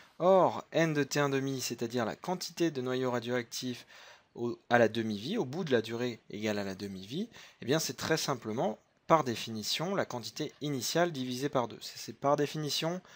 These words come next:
de la demi-vie. Bah, du coup, cette équation devient tout simplement N zéro sur deux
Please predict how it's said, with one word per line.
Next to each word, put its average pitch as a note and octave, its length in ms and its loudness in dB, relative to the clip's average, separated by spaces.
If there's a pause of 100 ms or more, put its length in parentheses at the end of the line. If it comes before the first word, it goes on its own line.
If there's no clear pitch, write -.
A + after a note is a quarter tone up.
(260)
de B2+ 80 2
la B2+ 100 8
demi-vie. B2 420 -4 (800)
Bah, A2 80 -4
du A2 120 -6
coup, G3+ 140 -4
cette C3+ 200 0
équation E3+ 500 0
devient A#2+ 320 -6
tout - 100 -10
simplement B2+ 640 -2 (800)
N D3+ 140 2
zéro C3 300 2
sur G#2 240 -6
deux D3+ 280 0